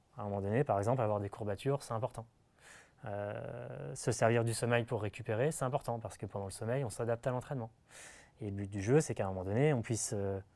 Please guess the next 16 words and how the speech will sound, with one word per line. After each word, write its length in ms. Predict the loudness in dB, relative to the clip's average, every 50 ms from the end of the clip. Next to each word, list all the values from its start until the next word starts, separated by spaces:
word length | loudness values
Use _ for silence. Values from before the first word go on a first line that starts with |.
| _ _ _ _ _ 0
encaisser 400 | 0 0 2 0 -4 -4 -4 -4
ça, 320 | 2 4 6 6 6 4
s'adapter 720 | 2 0 -2 0 0 0 -2 0 2 4 4 6 4 2 0
pour 200 | -2 -6 -10 -6
pouvoir 280 | 0 2 2 2 2
progresser. 440 | 0 -2 -2 -2 -2 -4 -8 -12 -16 -18 _ _ -20 -20 -20 -20 -20 -20 -18 -18 -18 -20 -20 -20 -20 _ _ _ -2
Et 60 | 2
donc 260 | 4 4 4 4 8
là, 160 | 10 12 12
la 140 | 12 12 12
récup 420 | 12 10 8 6 6 4 6 4
devient, 440 | 2 2 4 4 6 6 6 4 4 2
enfin, 220 | 0 0 -2 2
finalement, 280 | 4 6 8 10 10 10
n'est 120 | 10 8
pas, 500 | 10 12 12 12 12 12 12 10 8